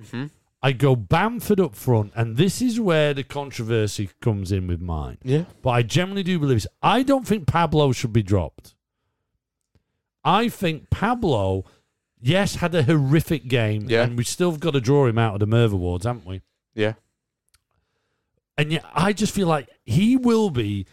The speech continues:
Speaker 2: have had, he, he'll be fired up and will have had conversations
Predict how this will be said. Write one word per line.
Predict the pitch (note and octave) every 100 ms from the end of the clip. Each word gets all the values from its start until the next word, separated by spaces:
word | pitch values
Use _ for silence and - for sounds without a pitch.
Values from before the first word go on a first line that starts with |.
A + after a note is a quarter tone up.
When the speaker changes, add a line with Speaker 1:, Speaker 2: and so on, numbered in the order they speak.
| _ _ _ _ _ _ _ _
Speaker 2:
have | D3 A#2+
had, | - - G#3+ F#3 A2+ F#2+ F#2+ _ _ _ _ _
he, | D#3
he'll | D#3 F#3 F#3+
be | E3+ C#3+
fired | - A3+ B3+ B3
up | F3 - C#3+
and | C#3+
will | D#3+ A3
have | A3+
had | - D3+ A2 -
conversations | D3+ E3+ D#3+ - C3+ A#2 G#2 G2 F#2+